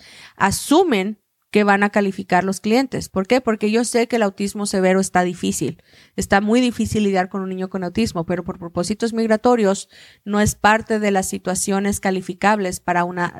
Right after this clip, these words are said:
residencia permanente y terminan metiendo al cliente en problemas mucho más graves porque después les dan la deportación y no les importa, ¿ok?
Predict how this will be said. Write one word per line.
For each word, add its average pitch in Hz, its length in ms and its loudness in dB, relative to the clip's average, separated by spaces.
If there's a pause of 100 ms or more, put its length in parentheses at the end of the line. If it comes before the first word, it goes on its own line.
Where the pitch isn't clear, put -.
residencia 180 640 -2
permanente 175 720 -4 (360)
y 208 120 0
terminan 202 580 2
metiendo 190 380 -2
al 190 100 -2
cliente 190 380 -2
en 190 80 -2
problemas 175 480 -2
mucho 175 240 -12
más 170 160 -6
graves 214 340 2
porque 180 280 -6
después 185 360 -4
les 180 140 -4
dan 170 180 -2
la 175 60 -4
deportación 175 640 -4
y 180 40 -4
no 170 120 -4
les 165 180 -2
importa, 196 540 0 (180)
¿ok? - 180 -6